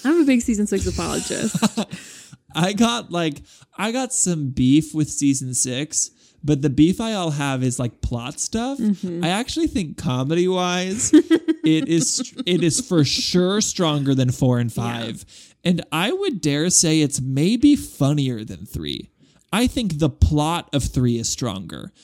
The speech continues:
Speaker 2: but I think the comedy of six is stronger.
Speaker 1: Yeah. Well, I mean, there are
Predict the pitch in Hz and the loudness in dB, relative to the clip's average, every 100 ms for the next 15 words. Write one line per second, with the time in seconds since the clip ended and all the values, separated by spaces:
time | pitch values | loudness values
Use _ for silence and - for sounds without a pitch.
0 | _ - 143 143 165 135 123 127 - - | _ -2 2 2 0 -2 0 0 0 -2
1 | 151 165 151 131 113 110 - 107 - - | 2 4 4 4 0 -4 -6 -6 -6 -8
2 | - - 110 104 - - - _ _ - | -8 -8 -10 -12 -16 -18 -18 _ _ -14
3 | 196 180 185 - - - - - 220 233 | -10 -10 -12 -14 -18 -20 -18 -8 -4 -2
4 | 226 226 220 - 240 262 254 247 185 196 | -2 -2 -4 -2 0 4 4 2 0 -2
5 | 302 392 | 0 0